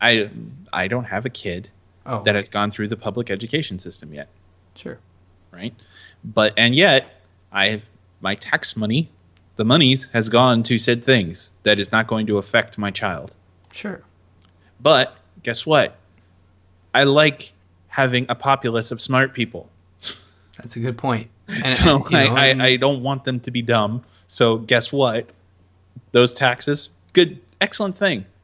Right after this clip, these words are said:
Speaker 1: Excellent thing.
Speaker 2: And you could really apply that to anything minus building a freaking wall. Like, seriously, I
Speaker 1: <laughs>
Speaker 2: just watched Donald Trump. I watched a clip from him on Stephen Colbert, uh, his, his new
Speaker 1: Yeah,
Speaker 2: talk
Speaker 1: he was
Speaker 2: show.
Speaker 1: on Colbert. I found him to be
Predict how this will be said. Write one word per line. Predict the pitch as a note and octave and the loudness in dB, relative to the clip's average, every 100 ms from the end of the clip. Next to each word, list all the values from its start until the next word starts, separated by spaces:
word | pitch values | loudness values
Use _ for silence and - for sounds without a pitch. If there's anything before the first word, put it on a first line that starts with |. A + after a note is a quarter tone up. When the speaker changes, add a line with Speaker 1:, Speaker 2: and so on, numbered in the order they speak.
| _ _ _ | _ _ _
Speaker 1:
Excellent | F#3 - E3 - | -8 -6 -8 -14
thing. | - D3+ G#2+ - | -12 -12 -10 -4
Speaker 2:
And | G#3+ | -2
you | D4+ | -2
could | E4+ G3+ | -4 -4
really | D#3 C#3+ | -4 -2
apply | C3+ - D3+ C#3 | -6 -6 -4 -2
that | C3 A#2+ A2+ A2+ _ _ | 0 -2 -2 -6 _ _
to | - - | -14 -6
anything | D#3+ A3 F#3 A#2 G#2+ G#2+ A#2 - _ _ | 0 0 0 -6 -10 -8 -8 -10 _ _
minus | B2 A#2+ C#3+ G#3 G3+ D#3 | -8 -2 2 2 0 -2
building | - C3+ B2+ C3 C3+ D3 | -4 -2 0 0 -4 -8
a | D#3 | -10
freaking | - C3 A#2 E3+ | -6 -6 -4 -2
wall. | E3 A#3 - G#2 - _ | 2 2 0 -4 -12 _
Like, | D#3+ D#3 D3+ - _ | 0 0 0 -12 _
seriously, | - F4+ G#4+ - B2+ | -6 -2 -2 -2 -2
I | A#2 | 0
Speaker 1:
<laughs> | |
Speaker 2:
just | E3 F3+ C4 G3+ | -2 -2 -4 -2
watched | F3+ F3+ F3 - | 0 0 -2 -4
Donald | D#3+ D#3 D3 | -2 -2 -4
Trump. | B2+ A2+ A#2 | -2 -2 -4
I | |
watched | A#2+ B2+ - | -4 -4 -6
a | |
clip | A#2+ D#3+ E3 | -4 -4 -4
from | F3+ | -6
him | D#3 C#3 C#3+ C#3+ | -4 -6 -8 -8
on | C#3+ B2+ C3 C3 B2+ - _ - | -2 0 0 -2 -8 -14 _ -16
Stephen | - C3+ D#3+ | -8 -4 -4
Colbert, | G#3+ F3 A2 A2+ A#2 - _ _ _ | -2 0 0 -2 -6 -18 _ _ _
uh, | C3 A#2+ A2+ A2+ | 0 2 0 -2
his, | G#2+ B2 A2+ A2+ | -4 -4 -4 -6
his | - A#2 | -6 -4
new | B2 B2+ | -2 0
Speaker 1:
Yeah, | A2 | 2
Speaker 2:
talk | A2+ | 2
Speaker 1:
he | A#2 | 2
was | A2 | 0
Speaker 2:
show. | |
Speaker 1:
on | G#2 | -4
Colbert. | G#2 G#2 G#2 G2+ G2 | -6 -6 -4 0 2
I | A2 | 0
found | G#2+ A2 G2+ G2 | 0 -6 -6 -6
him | F#2+ | -10
to | F#2+ | -10
be | G2 F#2+ F#2+ | -8 -8 -8